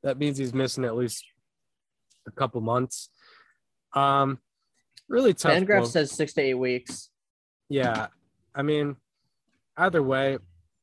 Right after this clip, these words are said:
Speaker 1: pretty tough blow for the Phillies. Um, especially, you know, they didn't get out to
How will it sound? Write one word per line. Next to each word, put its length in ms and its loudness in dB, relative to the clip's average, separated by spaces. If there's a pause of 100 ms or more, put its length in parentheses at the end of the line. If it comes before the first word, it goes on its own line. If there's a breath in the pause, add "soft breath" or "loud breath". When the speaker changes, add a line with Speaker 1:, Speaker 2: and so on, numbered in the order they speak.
(300)
Speaker 1:
pretty 240 -8
tough 360 -2
blow 260 0
for 180 -8
the 100 -6
Phillies. 680 0 (580)
Um, 420 -4 (460)
especially, 760 0 (680)
you 140 2
know, 260 0 (380)
they 100 0
didn't 260 -4
get 140 -2
out 240 0 (120)
to 500 -2